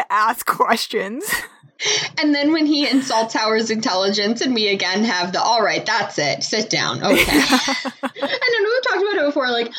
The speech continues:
Speaker 2: I'm sure that the joke there is supposed to be that Howard's all talk and no action, but I just love the idea that, like, no matter how angry Howard is, if Leonard tells him no, he's like, "Okay."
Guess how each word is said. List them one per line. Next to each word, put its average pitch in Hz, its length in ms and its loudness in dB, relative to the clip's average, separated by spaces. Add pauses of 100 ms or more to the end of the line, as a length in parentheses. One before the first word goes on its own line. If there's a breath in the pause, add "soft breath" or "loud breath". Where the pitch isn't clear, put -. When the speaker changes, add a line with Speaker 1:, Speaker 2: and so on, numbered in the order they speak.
(300 loud breath)
Speaker 2:
I'm 285 220 2
sure 370 540 2
that 285 180 0
the 269 100 0
joke 220 380 0
there 233 260 2
is 202 180 2
supposed 196 600 -2
to 220 80 0
be 214 240 0
that 202 120 2
Howard's 196 440 0
all 190 180 2
talk 185 380 0
and 190 100 -2
no 185 180 2
action, 180 520 0
but 196 80 0
I 185 100 0
just - 220 -2
love 202 320 0
the 208 180 0
idea 180 540 2
that, 175 220 0
like, 180 200 0
no 202 140 0
matter 190 240 2
how 180 240 0
angry 180 360 0
Howard 180 400 2
is, 190 300 2
if - 160 -4
Leonard 185 340 2
tells 180 300 0
him 170 160 0
no, 170 280 2
he's 175 180 2
like, 180 160 -2
"Okay." 170 220 -6